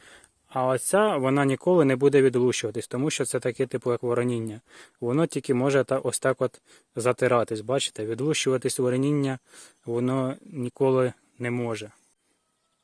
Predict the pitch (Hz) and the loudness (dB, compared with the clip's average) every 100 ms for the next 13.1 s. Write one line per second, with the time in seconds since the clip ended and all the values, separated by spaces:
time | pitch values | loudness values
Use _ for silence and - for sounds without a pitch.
0 | _ _ _ - 131 156 143 139 139 139 | _ _ _ -12 4 6 6 6 2 2
1 | 135 135 127 123 131 131 127 143 165 151 | 2 2 0 0 0 -2 0 2 2 0
2 | 139 - - 143 - 127 - _ - - | -2 -4 -4 -4 -2 -4 -8 _ -20 -20
3 | - 123 160 151 139 135 - 131 147 139 | -8 -2 0 0 0 -2 0 0 2 2
4 | 139 143 - _ _ _ 127 127 147 - | 0 -2 -10 _ _ _ -2 0 0 0
5 | 135 120 131 135 131 123 117 123 127 131 | 0 0 -2 -2 0 -2 -4 -6 -6 -4
6 | 135 123 123 123 151 135 127 127 147 143 | -2 -2 -2 0 0 0 -2 -2 -4 -4
7 | 135 123 - - - - _ 123 127 139 | -6 -8 -12 -20 -20 -20 _ -6 -2 -2
8 | 135 127 127 135 120 110 - 120 123 131 | -2 -2 0 0 0 -2 -6 -6 -4 -4
9 | 127 127 _ 131 131 123 - 120 113 127 | -4 -8 _ -4 -2 -2 -6 -8 -10 -8
10 | - 135 131 123 123 123 143 160 147 147 | -4 -4 -2 -4 -4 -2 -2 -2 -2 -2
11 | 139 - - - - _ _ - 127 135 | -4 -6 -18 -20 -20 _ _ -2 0 0
12 | - 123 127 143 - 135 131 135 127 - | 0 -2 2 2 2 0 0 0 0 -2